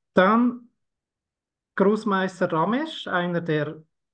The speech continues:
wichtigsten und tollsten Schachtrainer der Welt, betont, dass wir eben nicht von Stärken und Schwächen sprechen sollen, sondern von Stärken und ungenutztem Potenzial.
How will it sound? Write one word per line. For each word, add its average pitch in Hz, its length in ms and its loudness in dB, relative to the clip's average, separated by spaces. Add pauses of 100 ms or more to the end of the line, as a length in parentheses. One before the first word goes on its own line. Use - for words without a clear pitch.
(200)
wichtigsten 202 880 0
und 151 480 -4
tollsten 170 640 0
Schachtrainer 156 640 -2
der 135 120 -8
Welt, 151 460 -8
betont, 175 540 2
dass 160 180 -6
wir 151 260 -2
eben 151 240 -4
nicht 156 220 -6
von 147 180 0
Stärken 170 520 0
und 147 200 -6
Schwächen 214 560 -2
sprechen 196 520 -8
sollen, 180 340 -4
sondern 156 420 -4
von 147 360 -6
Stärken 175 680 0
und 156 260 -4
ungenutztem 170 920 -2
Potenzial. 139 1080 -2